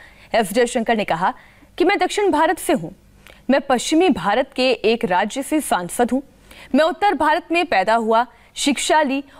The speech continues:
और उत्तर भारत में ही काम किया। मैंने दुनिया में पूरे भारत का प्रतिनिधित्व किया।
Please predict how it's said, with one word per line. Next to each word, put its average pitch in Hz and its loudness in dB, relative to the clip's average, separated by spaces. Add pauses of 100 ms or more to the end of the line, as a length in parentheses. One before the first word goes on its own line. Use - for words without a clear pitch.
और 311 2
उत्तर 403 0
भारत 294 0
में 277 2
ही 269 2
काम 180 -2
किया। 180 -2 (440)
मैंने 440 4
दुनिया 381 2
में 440 0 (100)
पूरे 415 4
भारत 277 -2
का 359 2
प्रतिनिधित्व 247 0
किया। 180 -2